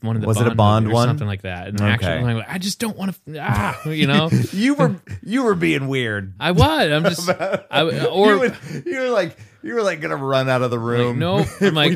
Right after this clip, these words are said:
Speaker 1: I'm
Speaker 2: turned
Speaker 1: gonna
Speaker 2: something.
Speaker 1: protect myself every way I can. If it's something I know that, like, I know, like, I don't wanna go to a movie and see half of it and be like, "Oh, yeah, well, nope, I saw this one in the trailer."
Speaker 2: Well,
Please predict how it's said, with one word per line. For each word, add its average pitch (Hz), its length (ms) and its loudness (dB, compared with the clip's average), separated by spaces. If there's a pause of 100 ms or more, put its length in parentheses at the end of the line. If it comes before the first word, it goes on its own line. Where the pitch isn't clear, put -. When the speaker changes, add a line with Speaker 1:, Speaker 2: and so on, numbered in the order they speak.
(120)
Speaker 1:
I'm 147 100 0
Speaker 2:
turned 151 120 -2
Speaker 1:
gonna 175 180 2
Speaker 2:
something. 147 160 -4
Speaker 1:
protect 151 280 0
myself 131 440 0
every 135 260 -2
way 143 220 2
I 135 40 0
can. 104 580 -6 (380)
If 117 140 -4
it's 110 120 -4
something 139 300 0
I 117 100 4
know 117 300 2
that, 104 280 -2
like, 98 320 -6 (260)
I 104 120 -4
know, 120 560 2
like, 131 200 -8
I 185 100 0
don't 247 140 0
wanna 226 180 2
go 185 200 2
to 185 100 2
a 170 100 2
movie 160 380 0
and 120 120 -2
see 160 220 -6
half 147 260 -4
of 135 120 -6
it 123 100 -2
and 123 80 -8
be 127 140 -4
like, - 80 -10
"Oh, 190 220 2
yeah, 160 200 2
well, 147 240 0
nope, 151 340 -4
I 143 60 0
saw 151 280 0
this 143 200 -2
one 131 120 -4
in 120 80 -4
the 113 60 -6
trailer." 113 560 -2
Speaker 2:
Well, 139 600 2